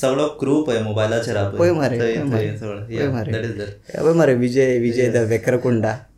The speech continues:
Speaker 1: येस, येस.
Speaker 2: <laughs>
Speaker 1: हां.
Speaker 2: ओके, so everyone are busy. So आयज काल अशें जालेलें आहा की कोणाक टायम ना. म्हणल्यार सगळे फास्ट, फास्ट, फास्ट, फास्ट पळोवपाक जाता. पयलीं जे कॉन्टेंट व्हडले व्हडले जाताले,
Speaker 1: हम्म.
Speaker 2: ते आयज काल खूब ल्हान ल्हान कॉन्टेंट जाला.
Speaker 1: हम्म.
Speaker 2: YouTube-चे व्हिडिओ सुद्दां कोण पळयना आयज काल.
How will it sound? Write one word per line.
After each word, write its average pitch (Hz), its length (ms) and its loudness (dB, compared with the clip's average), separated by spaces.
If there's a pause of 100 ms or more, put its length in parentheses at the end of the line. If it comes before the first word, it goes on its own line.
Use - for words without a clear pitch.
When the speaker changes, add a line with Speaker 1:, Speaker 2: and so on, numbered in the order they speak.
Speaker 1:
येस, 101 360 -4
येस. 95 240 -8
Speaker 2:
<laughs> - 60 -20 (720)
Speaker 1:
हां. 104 180 -4
Speaker 2:
ओके, 101 280 -2 (300)
so 139 380 4 (360)
everyone 131 340 -2
are 139 140 -2
busy. 117 300 -2 (480)
So 165 300 4
आयज 135 180 -4
काल 170 140 -2
अशें 151 160 0
जालेलें 143 380 2
आहा 147 160 2
की 147 120 -6
कोणाक 143 360 -4
टायम 123 220 -2
ना. 107 340 -2 (220)
म्हणल्यार 113 260 -8 (100)
सगळे 117 280 -4
फास्ट, 113 260 -14
फास्ट, 113 220 -10
फास्ट, 104 200 -8
फास्ट 117 200 -6
पळोवपाक 107 240 -4
जाता. 107 140 -2
पयलीं 123 300 0
जे 139 80 -2
कॉन्टेंट 123 380 0
व्हडले 107 220 -2
व्हडले 120 160 -2
जाताले, 110 360 0
Speaker 1:
हम्म. 117 440 -10
Speaker 2:
ते 104 60 2
आयज 120 160 2
काल 127 160 0
खूब 120 140 0
ल्हान 107 200 2
ल्हान 117 160 0
कॉन्टेंट 101 420 -2
जाला. 95 220 -4
Speaker 1:
हम्म. - 340 -4
Speaker 2:
YouTube-चे 123 360 0
व्हिडिओ 120 240 4
सुद्दां 120 200 0
कोण 123 140 0
पळयना 110 380 -2
आयज 98 160 -2
काल. 104 140 -8